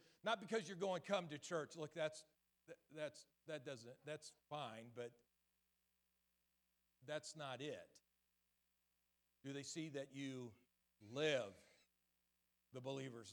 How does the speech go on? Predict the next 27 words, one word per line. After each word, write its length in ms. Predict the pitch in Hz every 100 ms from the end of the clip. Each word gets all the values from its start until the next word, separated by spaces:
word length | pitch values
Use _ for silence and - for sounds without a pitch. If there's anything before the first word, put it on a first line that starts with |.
| 113
life? 140 | 113 87 - - _ _ _ _ _ _ _ _ _ _ _ _ _ _ _ _ _ _
Do 60 | 120
you 80 | 123
live 120 | 131 110
the 60 |
believer's 500 | 107 110 110 104 101 104
life? 140 | 113 - _ _ _ _ _ _ _ _ _ _ _ _ _ _ _ _ _ _ -
We 100 | 131
had 160 | 131 117
someone 340 | 143 127 120
one 160 | 117 117
time 200 | 127 113
that 140 | 110 104
they 220 | 117 110 110 -
were 120 | 110 -
telling 300 | 123 120 113
about 320 | 101 110 107 107
how 200 | 117 113
that, 180 | 107 104 - 127
uh, 180 | 107 107 _ _ _ _ _ _ _ -
that, 280 | 107 - 107
uh, 40 | 101 104 _ _ _ _ _ _ _ _ _ _ _ -
they 80 | 120
were 100 | 110
trying 280 | 131 117
to 80 | 113
tell, 400 | 107 127 113 110